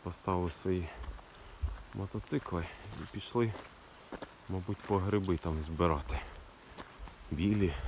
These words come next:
всякі там лисички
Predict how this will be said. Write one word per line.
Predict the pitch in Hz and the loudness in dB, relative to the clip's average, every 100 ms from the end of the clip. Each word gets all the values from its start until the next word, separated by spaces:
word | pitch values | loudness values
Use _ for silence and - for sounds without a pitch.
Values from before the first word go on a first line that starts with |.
| - - - - - - - - - - - - - | -4 -6 -10 -2 0 2 0 -4 -8 -10 -6 0 0
всякі | - 92 82 95 | 0 -2 -2 -2
там | - 82 71 - - - - - - | -2 -4 -4 -10 -14 -16 -16 -10 -4
лисички | 80 - 110 - - | -4 0 -2 -2 -4